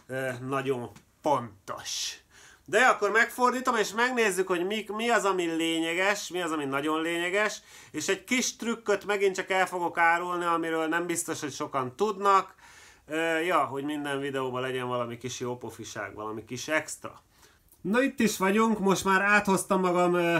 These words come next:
ebbe a helyzetbe, tehát ott van előttem ugye a láncfűrész lerakva, és kihoztam magam ebbe a helyzetbe, mivel hogy így jobb, kicsit ráközelítünk.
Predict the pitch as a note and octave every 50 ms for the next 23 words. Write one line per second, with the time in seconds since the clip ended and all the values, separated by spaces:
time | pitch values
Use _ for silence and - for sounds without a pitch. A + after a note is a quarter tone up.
0 | C#3 D3 D#3+ E3 D#3+ D3+ D3 E3 D#3+ D#3+ D3+ D3 C#3+ C#3+ D#3 D#3 D3+ C#3+ C#3+ D#3
1 | D#3+ D3 D3 D#3 F3 E3+ - - D#3 D3+ D3+ D3 - D#3 D3 D3 C#3+ D3 D3 C#3+
2 | C#3 C#3+ C#3 D3+ D3 D3 D3 C#3+ C#3 - - - C#3+ C3+ C3+ C3 C3 C3+ C3+ C3
3 | B2+ B2+ A#2+ G#2+ - - - - - - - - - B2+ C3+ C#3 C#3 C#3 C3+ -
4 | - - - B2+ C3 B2+ B2 B2+ B2+ B2 B2 A#2 - - B2+ C3 A#2+ A#2 A#2+ A#2+
5 | C3+ D3 C#3+ C#3+ - E3 F3+ F#3 F#3+ F#3+ F#3+ - - - - - - - _ -
6 | - C3 C3 C3+ C3+ - - - - - - B2+ - - - A#2 - - C3+ C3+
7 | C3 B2 B2 - C3+ B2+ B2 B2 A#2+ A#2+ A#2+ B2 B2 A#2+ A#2 B2 A#2+ A#2+ B2 C3+
8 | C3+ C3+ C3 D3 D3 C#3+ C#3+ D3+ E3 F3 E3+ D3+ C3 B2+ B2+ B2+ B2+ B2 B2 B2
9 | A2+ A#2+ B2 A#2 G#2+ G2 - _ _ _ _ _ _ _ _ _ _ _ _ _
10 | - - A#2+ A#2+ A#2+ A#2 G#2+ G#2+ A#2 B2+ D#3 F3 F#3 - - - B2 - - A#2+
11 | F#2+ - G#2 G#2 G#2+ A2 A2 A2 A2+ A2 - - B2 A2+ B2+ C3+ C3 C#3+ D3+ D#3
12 | D3+ - G#3+ A3 B3 A#3+ A3+ - - -